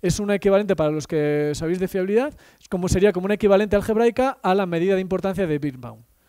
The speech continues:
Pues eso es lo que hicimos en este artículo, nos lo compraron muy bien,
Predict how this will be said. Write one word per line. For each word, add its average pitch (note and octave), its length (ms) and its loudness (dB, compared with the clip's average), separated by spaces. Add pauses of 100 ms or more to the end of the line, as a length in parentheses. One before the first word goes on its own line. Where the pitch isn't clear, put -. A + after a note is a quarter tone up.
(280)
Pues D#3 400 -8
eso F#3+ 240 0
es D#3+ 80 -6
lo E3+ 100 -4
que D#3+ 280 -2
hicimos D#3+ 280 -8
en D#3 60 -12
este E3 140 -8
artículo, C4 440 -2 (300)
nos E3 80 -6
lo D#3 100 -2
compraron E3 320 -6
muy G3+ 120 -6
bien, C#4+ 240 -4